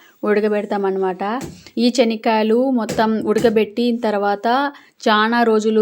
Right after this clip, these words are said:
నిలువ ఉంటాయి, బాగా తినొచ్చు, చాలా టేస్టీగా కూడా ఉంటాయి. అందుకే ఇప్పుడైతే మేము నీళ్ళలో కడుగుతున్నాం, పొలం దగ్గరే ఉడకబెడుతున్నాం అన్నమాట వీటిని. ఇంటి దగ్గర మళ్ళీ తెచ్చేదికి కొంచెం కష్టం అనేసి పొలం దగ్గరే చాలా కాయలనే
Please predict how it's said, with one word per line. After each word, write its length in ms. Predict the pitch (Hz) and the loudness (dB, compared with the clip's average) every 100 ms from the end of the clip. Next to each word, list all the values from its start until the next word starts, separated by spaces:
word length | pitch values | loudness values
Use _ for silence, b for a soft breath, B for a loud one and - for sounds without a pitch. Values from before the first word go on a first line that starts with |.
| 208 | 0
నిలువ 260 | 202 208 208 | -2 -2 -2
ఉంటాయి, 300 | 196 220 269 220 | -2 0 0 2
బాగా 220 | 196 214 214 | 0 0 -2
తినొచ్చు, 300 | 202 208 240 220 - _ - | -6 -2 -2 -2 -6 _ -4
చాలా 160 | 220 202 208 | -2 0 0
టేస్టీగా 400 | 208 208 214 208 | -2 0 -2 0
కూడా 120 | 208 190 | 0 0
ఉంటాయి. 280 | 185 190 294 247 | -2 -2 -2 -2
అందుకే 280 | 214 220 220 | -2 2 0
ఇప్పుడైతే 380 | 208 202 202 226 220 | 0 -2 -2 -2 -2
మేము 160 | 214 202 | -2 -2
నీళ్ళలో 300 | 202 208 214 208 196 - 208 | 0 0 0 -2 -4 -4 -2
కడుగుతున్నాం, 580 | 196 202 214 208 254 330 B B B B _ 233 | 0 0 -2 0 0 0 B B B B _ 2
పొలం 240 | 220 240 233 | 4 4 2
దగ్గరే 200 | 226 247 233 | 4 4 4
ఉడకబెడుతున్నాం 640 | 208 214 214 214 202 196 | 2 0 -2 -2 0 2
అన్నమాట 300 | 190 185 180 185 | 2 0 -2 -4
వీటిని. 240 | 180 190 196 | -2 -2 -2
ఇంటి 120 | 185 196 | -2 -2
దగ్గర 180 | 196 196 190 | -2 -2 0
మళ్ళీ 200 | 185 196 196 196 | 0 0 -2 -2
తెచ్చేదికి 480 | 185 208 196 196 190 190 | -4 -4 -4 -6 -4 -4
కొంచెం 240 | 185 190 185 | -2 -4 -6
కష్టం 260 | 185 202 196 | -6 -4 -2
అనేసి 300 | 190 196 226 254 214 | -2 -2 -4 -2 -2
పొలం 180 | 208 208 | -2 -2
దగ్గరే 200 | 208 214 220 | 0 -2 -2
చాలా 320 | 202 196 208 214 196 214 | 0 0 2 2 0 -2
కాయలనే 360 | 196 196 208 | -2 -2 -2